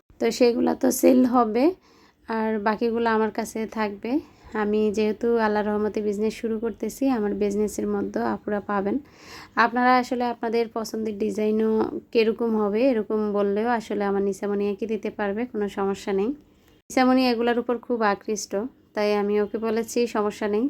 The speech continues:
তুমি কিছু আমি বোর্ড এনে দেই, আহ, যদি দেখি এগুলা সেল হয়, বাকি আপুরা পছন্দ করে, তাহলে দেখা যায় আসরের পর পর তুমি আধা ঘন্টা এক ঘন্টা ছবি আঁকবে।" এতে নিশার মনির,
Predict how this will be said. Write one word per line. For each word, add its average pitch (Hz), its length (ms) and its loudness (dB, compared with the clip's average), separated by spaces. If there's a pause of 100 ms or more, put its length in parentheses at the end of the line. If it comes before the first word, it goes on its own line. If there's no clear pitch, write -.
তুমি 196 260 0 (560)
কিছু 226 260 -2
আমি 226 200 4
বোর্ড 208 260 0
এনে 202 240 2
দেই, 208 200 -2 (540)
আহ, 196 240 2
যদি 220 240 0
দেখি 233 320 2
এগুলা 233 240 2
সেল 214 300 0
হয়, 214 240 0
বাকি 202 260 -2
আপুরা 202 300 0
পছন্দ 214 440 -4
করে, 196 240 0 (220)
তাহলে 190 360 0 (680)
দেখা 202 220 0
যায় 190 140 4
আসরের 190 360 -2
পর 196 240 -4
পর 233 220 -4
তুমি 185 500 2
আধা 202 220 -2
ঘন্টা 190 260 2
এক 180 140 0
ঘন্টা 190 240 2
ছবি 220 300 0
আঁকবে।" 208 320 0 (580)
এতে 220 260 4
নিশার 240 420 4
মনির, 233 480 4